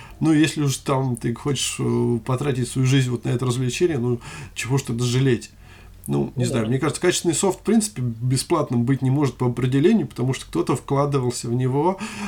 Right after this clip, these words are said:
Speaker 1: и как минимум хочет это компенсировать свои там временные и денежные затраты. И, а, знаешь, глупо говорить о том, что там вот мы не видим крутых игр, но при этом мы говорим, что вот мы не хотим и деньги за это платить.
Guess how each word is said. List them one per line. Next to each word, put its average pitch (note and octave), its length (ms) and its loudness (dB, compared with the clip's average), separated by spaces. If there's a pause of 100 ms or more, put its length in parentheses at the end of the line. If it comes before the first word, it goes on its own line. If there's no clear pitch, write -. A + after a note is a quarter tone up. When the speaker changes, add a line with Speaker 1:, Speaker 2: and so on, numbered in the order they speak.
(200)
Speaker 1:
и A#2+ 280 4
как - 200 -2
минимум D3 280 2
хочет D3 260 0
это A#2+ 580 2
компенсировать C3 720 0
свои A#2+ 240 2
там A#2 180 -2
временные B2 600 2
и - 20 2
денежные A#2+ 460 0
затраты. A#2+ 600 -2
И, A#2 200 2 (420)
а, A#2 420 -2 (440)
знаешь, C3+ 400 0
глупо C#3+ 320 2
говорить C3 240 2
о C3+ 60 2
том, C3+ 180 2
что - 160 -8
там A#2 140 0
вот C3+ 200 2
мы B2+ 120 0
не C3 120 2
видим C3+ 220 2
крутых C3+ 420 0
игр, F3 340 4 (300)
но B2+ 140 0
при D3+ 160 4
этом C#3+ 180 0
мы B2+ 460 2
говорим, B2+ 400 2
что - 200 -2
вот B2+ 220 0
мы C#3 140 6
не C#3+ 80 4
хотим C#3+ 360 0
и C3+ 40 4
деньги C#3 300 4
за A#2 160 -2
это A#2 160 -4
платить. A#2+ 600 -2